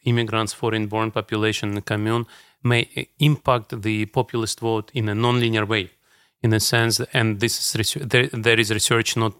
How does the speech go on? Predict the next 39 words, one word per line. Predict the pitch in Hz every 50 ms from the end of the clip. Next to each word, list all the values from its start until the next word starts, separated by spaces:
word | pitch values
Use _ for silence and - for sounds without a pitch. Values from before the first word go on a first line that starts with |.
| _ - 117
just | 101 110 101 -
on | - 101 107
other | 113 113 113
countries, | 104 - 117 110 101 110 110 98
but | 98 101 -
also | 104 104 98 - 110
on | 101 92
France | - - 120 113 117 117 113 -
and | 113 101
the | 101
rise | 104 104 104 98
of | 101 - -
Marine | 104 104 104 101 101 101
Le | 110
Pen, | - - 143 135 131 127 123 - - - - _ _ _ _ _ -
that, | 123 104 123 120 117 113 - - -
uh, | 123 117 117 117 123 - - -
we | 127 113
have, | - - 165 165 151 - -
uh, | 139 123 117 113 117
what's | 123 113 117 - -
called | - - 117 113 110 - -
contact | - 139 131 123 - 123 - -
hypothesis, | - 107 - - 117 104 - 113 104 117 113 107 - - - -
uh, | 107 104 104
which | 104 104 101 - - -
dates | - 117 110 107 -
back | 107 104 101 101 101 104 - -
to, | - 104 101 98 98 - - - - - _ _ _ -
uh, | 113 107 104 101 98 98 98 98 101
the | 101 107
work | 101 104 107 110 107 - - -
of, | 104 101 - - - -
uh, | - 101 101 98 101 107
Gordon | 104 101 104 101 104 101 104 98 107 -
Allport | 117 113 110 - - 120 110 110 104 - -
in | 110 104 101
nineteen | 101 101 101 98 - 110
fifties, | 110 - 180 165 139 - - 135 123 -